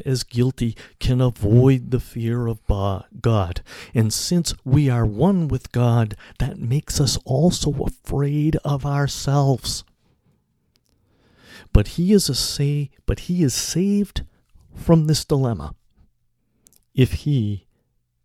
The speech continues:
can forgive. That means truly forgive. True forgiveness recognizes the fact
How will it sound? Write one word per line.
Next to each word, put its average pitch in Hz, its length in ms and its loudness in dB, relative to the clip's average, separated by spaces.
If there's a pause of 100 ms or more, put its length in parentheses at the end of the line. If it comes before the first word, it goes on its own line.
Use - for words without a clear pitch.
(120)
can 104 200 -4
forgive. 104 640 -6 (1200)
That 104 200 -2
means 107 340 -6 (260)
truly 113 400 -6
forgive. - 560 -10 (580)
True 240 320 0
forgiveness - 800 -8 (1000)
recognizes 151 800 -4
the 143 100 -8
fact - 640 -14